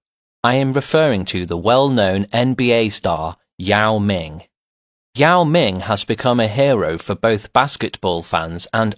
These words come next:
animal lovers alike. The retired Chinese basketball player has partnered with Wild Aid for the last five years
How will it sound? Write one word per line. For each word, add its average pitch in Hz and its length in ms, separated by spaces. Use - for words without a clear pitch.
animal 104 400
lovers 82 400
alike. 95 600
The 127 100
retired 151 640
Chinese 127 560
basketball 107 720
player 87 400
has 113 180
partnered 120 640
with 107 320
Wild 113 560
Aid 90 400
for - 140
the 90 120
last 107 320
five 123 440
years 98 420